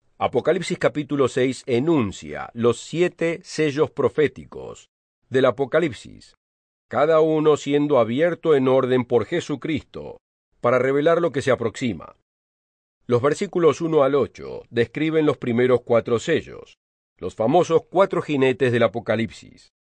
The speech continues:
simbolizando engaño religioso, grandes guerras, hambrunas a nivel global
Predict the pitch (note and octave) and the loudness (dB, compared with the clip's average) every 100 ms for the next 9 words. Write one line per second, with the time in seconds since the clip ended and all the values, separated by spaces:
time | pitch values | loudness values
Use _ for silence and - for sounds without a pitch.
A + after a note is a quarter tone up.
0 | _ _ A#2+ A#2+ C3 B2 E3+ E3+ D#3 - | _ _ -2 0 0 2 2 6 4 4
1 | B2+ A2+ B2+ E3 D#3+ D#3 C#3+ - E3+ A#2 | -2 0 0 2 2 2 0 0 0 0
2 | - - _ _ _ _ _ - C#3 D3 | -8 -20 _ _ _ _ _ 2 2 2
3 | C#3 C#3+ E3+ - - G1+ - _ _ _ | -2 2 0 0 -10 -14 -16 _ _ _
4 | - A#2 A2+ F3+ G3 F#3+ F3 D#3 C#3 D#3+ | -2 0 0 -2 2 2 2 0 0 -2
5 | D3+ D3 D3+ B2 C2 | 0 2 4 2 -2